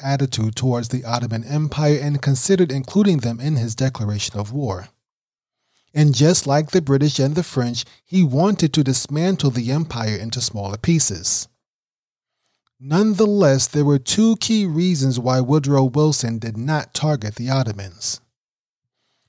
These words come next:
First, he wanted to limit the scope of American involvement to the European theater in Germany's aggression.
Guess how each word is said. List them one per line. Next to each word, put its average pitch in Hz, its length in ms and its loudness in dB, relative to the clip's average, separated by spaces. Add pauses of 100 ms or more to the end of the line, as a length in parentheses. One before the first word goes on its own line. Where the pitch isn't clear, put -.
First, 143 480 2 (180)
he 160 160 -2
wanted 196 360 4
to 165 100 2
limit 147 440 0
the 131 120 0
scope 151 420 2
of 135 140 0
American 123 500 -2
involvement 117 680 0
to 120 100 -4
the 113 120 -2
European 160 640 2
theater 135 580 0
in 120 160 -8
Germany's 120 540 0
aggression. 110 640 0